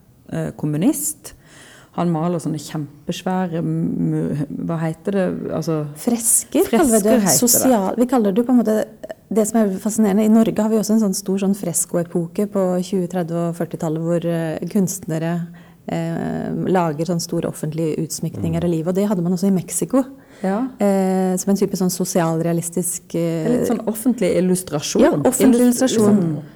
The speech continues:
Speaker 2: Og Diego Rivera, da, han var jo liksom den flinkeste av disse kunstnerne som hadde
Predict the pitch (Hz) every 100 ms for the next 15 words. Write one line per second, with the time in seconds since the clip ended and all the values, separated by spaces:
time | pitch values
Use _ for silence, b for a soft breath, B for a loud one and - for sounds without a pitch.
0 | B 226 208 233 196 226 233 190 165 202
1 | 254 226 220 185 208 196 180 170 170 185
2 | 180 - 196 165 160 - 170 170 160 190
3 | 165 - 160 165 160